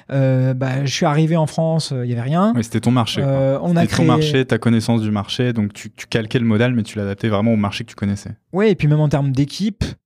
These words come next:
Speaker 1: tu vois, on a, enfin, des trucs tout, très concrets, hein, mais, euh, je sais pas, j'ai cherché un bureau, donc j'ai dû trouver un bureau, négocier un bail, et cetera. Et puis ensuite, on a, euh,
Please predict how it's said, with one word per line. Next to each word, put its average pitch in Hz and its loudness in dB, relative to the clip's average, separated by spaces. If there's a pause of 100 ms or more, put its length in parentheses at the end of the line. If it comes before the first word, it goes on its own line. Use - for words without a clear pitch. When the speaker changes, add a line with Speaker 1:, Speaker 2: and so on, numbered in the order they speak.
(100)
Speaker 1:
tu 160 -4
vois, 170 4
on 135 0
a, 123 -2
enfin, 120 -8
des 135 -6
trucs - -12
tout, 156 -10
très 151 0
concrets, 156 0
hein, 190 2
mais, 147 0
euh, 131 0
je 127 0
sais 127 -4
pas, 175 2
j'ai 131 2
cherché 143 0
un 127 0
bureau, 151 2
donc 160 -2
j'ai 123 -4
dû 131 -4
trouver 139 -4
un 127 0
bureau, 151 2
négocier 135 0
un 120 -6
bail, 156 2
et 117 -6
cetera. 165 -2
Et 202 -2
puis - -6
ensuite, 147 -6
on 147 2
a, 131 -2
euh, 120 -6